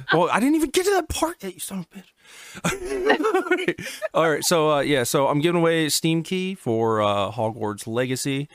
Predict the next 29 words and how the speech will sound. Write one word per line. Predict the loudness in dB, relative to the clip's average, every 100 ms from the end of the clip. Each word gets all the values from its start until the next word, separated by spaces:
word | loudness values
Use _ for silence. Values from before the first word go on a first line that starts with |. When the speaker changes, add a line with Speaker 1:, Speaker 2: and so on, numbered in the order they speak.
| -20 -20 -6
Speaker 2:
I | -4
guess | 0 -2 -2
the | -6 -8
code | -4 -2 -2
word | 0 -2 -2
is | -6 -6
going | -2 -2 -2
to | -6
be | -2 -2 0 -4 -8 _ _ _ _ _ _ -4
only | -2 -2 -6 -10
Cox. | -12 -6 -6 _ -8 -6 -6 -10 _ -14
Okay, | -8 -4 -4 -6 -10 -20 _
so | 0 2 2
you | 2 0
got | 2 0 0
to, | 0 2 2
uh, | 4 2 2 -2 -10 _ _
what | -2
did | 0 0
I | -2
say | 0 0 0
in | -2
the | -6
terms? | -6 -6 -6
<laughs> | -6
Hold | -8
on, |
<laughs> | -8 -6 -6 -6 -8 -6
I | -4 -2